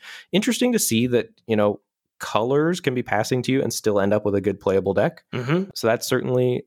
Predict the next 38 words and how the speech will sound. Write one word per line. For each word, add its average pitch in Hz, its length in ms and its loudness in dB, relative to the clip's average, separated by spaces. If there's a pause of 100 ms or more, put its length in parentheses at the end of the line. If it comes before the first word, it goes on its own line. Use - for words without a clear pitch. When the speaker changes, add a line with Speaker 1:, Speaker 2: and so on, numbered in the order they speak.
(140)
Speaker 1:
is 127 100 -4
a 131 80 0
takeaway. 139 440 0
I 123 60 -2
think 214 240 -2
just - 220 -6
the 127 60 2
s-, - 260 -2
the 117 100 -2
cycling 180 800 0 (140)
that 135 180 -4
went 131 180 2
around 131 440 2
and 107 400 0 (200)
seeing 139 600 0
Ham, 110 800 0
seeing 190 240 0
Ham's 120 400 2
impact 110 560 0
on 98 420 0 (580)
Ben's 107 280 0
draft, 123 480 0 (160)
two 117 160 0
seats 113 260 -2
up 107 320 0
because 104 460 -2
he 101 120 0
was 98 200 0
appropriately 98 520 -2
valuing 98 440 2
the 95 60 2
one 98 180 0
mana 101 160 0
cyclers 104 440 0
early 101 360 2
in 98 100 0
pack 98 240 -6
one, 104 300 2